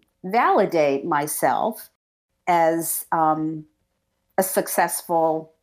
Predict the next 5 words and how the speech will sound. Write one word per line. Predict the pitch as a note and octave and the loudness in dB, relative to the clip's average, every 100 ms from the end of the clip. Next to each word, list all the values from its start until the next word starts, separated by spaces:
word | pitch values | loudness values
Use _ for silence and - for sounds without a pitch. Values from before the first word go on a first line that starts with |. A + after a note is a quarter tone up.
| _ _ _ _ _ _ - | _ _ _ _ _ _ 0
uh, | D#3+ D3+ - - F#3 _ _ _ _ _ _ _ _ _ _ _ _ _ | 0 2 0 -4 -10 _ _ _ _ _ _ _ _ _ _ _ _ _
a | F3+ F#3 | -2 -2
su-, | - A3 F#3+ - | -4 -4 -4 -2
a | F#3+ | -4
su-, | - - G3+ - | -2 0 0 -4